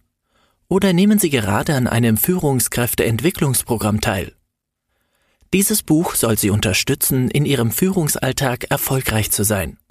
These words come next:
Ihr Antrieb, etwas bewegen und gestalten zu wollen, lässt Sie hinderliche Muster erkennen?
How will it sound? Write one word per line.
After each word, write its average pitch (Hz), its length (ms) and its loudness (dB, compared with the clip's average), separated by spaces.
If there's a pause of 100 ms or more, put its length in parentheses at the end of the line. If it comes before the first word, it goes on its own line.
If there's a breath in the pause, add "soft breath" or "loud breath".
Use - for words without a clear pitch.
(1000)
Ihr 120 240 0
Antrieb, 143 640 0
etwas - 380 0
bewegen 123 580 0
und - 240 -2
gestalten 139 540 0
zu - 200 -2
wollen, 110 340 2
lässt 113 320 -2
Sie 110 140 0
hinderliche 131 580 0
Muster 104 340 2
erkennen? 139 540 -2